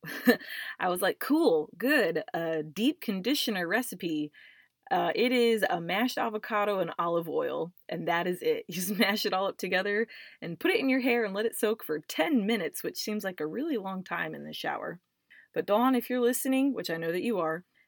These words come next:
feel free to try that and let me know how it goes, but I'll have the link here for you if you wanna get the specifics to that recipe. I have done homemade lip balms. Those turned out really well. The homemade shaving cream was terrible. Absolutely terrible.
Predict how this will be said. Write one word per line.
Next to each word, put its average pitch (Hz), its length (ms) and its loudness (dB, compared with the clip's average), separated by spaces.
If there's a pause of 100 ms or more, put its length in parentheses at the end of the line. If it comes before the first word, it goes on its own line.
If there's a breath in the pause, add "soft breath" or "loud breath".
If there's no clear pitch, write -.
(340 soft breath)
feel 269 180 4
free 302 200 2
to 294 80 0
try 311 260 2
that 208 220 4
and 190 80 -2
let 214 100 2
me 240 80 4
know 233 160 2
how 214 200 -2
it 208 100 -4
goes, 180 500 0
but 156 120 -4
I'll 175 100 0
have 196 180 -2
the 208 80 0
link 190 260 -4
here 165 180 -6
for 160 200 0
you 160 80 4
if 185 140 -6
you 165 100 -4
wanna 170 160 -6
get 170 160 -4
the 165 120 -4
specifics 175 640 -6
to 151 60 -10
that 139 140 -6
recipe. 156 520 -8 (920 loud breath)
I 180 80 -4
have 196 360 0
done 208 320 2
homemade 190 640 -4
lip 170 140 2
balms. 185 480 -2
Those 170 260 -2
turned 180 240 -6
out 170 260 -2 (180)
really 180 320 0
well. 170 380 -2 (920)
The 175 100 0
homemade 208 480 0
shaving 226 400 2
cream 233 480 0 (280)
was 175 180 -6
terrible. 139 460 -8 (140)
Absolutely 180 360 0
terrible. 156 360 -8